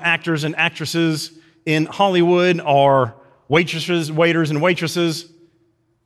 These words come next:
for Harrison Ford, his gig was better. He would choose and pick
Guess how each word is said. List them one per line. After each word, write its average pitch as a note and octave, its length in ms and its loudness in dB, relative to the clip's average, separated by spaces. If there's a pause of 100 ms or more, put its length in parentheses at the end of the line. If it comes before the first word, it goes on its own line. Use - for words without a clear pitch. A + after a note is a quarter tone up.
(400)
for E3+ 360 2
Harrison F3+ 420 0
Ford, E3+ 580 0 (380)
his G#3+ 240 0
gig G3 320 4
was F3 480 0 (260)
better. C3+ 400 -2 (1400)
He G3+ 160 0
would G3 160 2
choose B3+ 520 0
and F#3+ 340 -4
pick G3+ 260 0